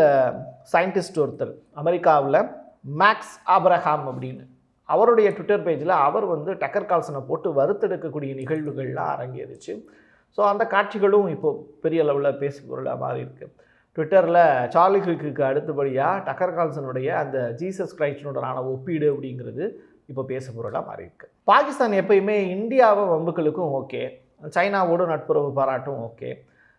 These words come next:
அஹ், எதிரி நாட்டின் மீது அட்டாக் நடத்துவாங்க சரி, but சொந்த நாட்டு மக்களையும் சேர்த்து கொலை செய்வாங்க அப்படிங்கிற புதியதொரு சாதனையையும் பாகிஸ்தான் படைச்சிருக்காங்க. திரா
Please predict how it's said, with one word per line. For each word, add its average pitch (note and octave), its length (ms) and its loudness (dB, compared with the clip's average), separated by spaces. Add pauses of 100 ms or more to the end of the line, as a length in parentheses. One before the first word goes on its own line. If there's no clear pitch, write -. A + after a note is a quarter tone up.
(120)
அஹ், D3 200 -4
எதிரி A3 280 4
நாட்டின் F3+ 340 2
மீது D#3 280 0
அட்டாக் D3 400 2
நடத்துவாங்க C3 500 -4
சரி, A#2+ 500 -10 (280)
but D3+ 140 0 (260)
சொந்த D3+ 280 -4
நாட்டு F3 240 0
மக்களையும் E3+ 460 2
சேர்த்து F3 340 -4
கொலை D#3 180 0
செய்வாங்க D3 520 0
அப்படிங்கிற C#3 540 -4
புதியதொரு D#3 540 -4
சாதனையையும் C3+ 720 -4
பாகிஸ்தான் B2 500 -8
படைச்சிருக்காங்க. A2+ 540 -14 (580)
திரா G#3 280 8